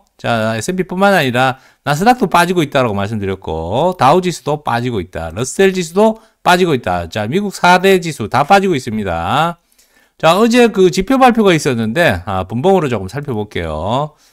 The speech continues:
자, 어제 그 지표 발표 열한 시에 그 아이에스엠 비제조업 지표, 어, 비-, 비제조업 지표 발표가 있었는데, 고용 지표는 좀 안 좋게 나왔습니다. 자, 그리고,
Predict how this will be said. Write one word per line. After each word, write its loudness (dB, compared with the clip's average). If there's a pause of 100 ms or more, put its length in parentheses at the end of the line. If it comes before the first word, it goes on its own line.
(220)
자, -2
어제 4
그 -2
지표 -2
발표 2
열한 4
시에 2 (160)
그 -8
아이에스엠 0
비제조업 2
지표, -2 (380)
어, -4
비-, -6
비제조업 2
지표 -2
발표가 -2
있었는데, -2 (420)
고용 6
지표는 4
좀 -4 (200)
안 4
좋게 2
나왔습니다. -4
자, -4
그리고, -2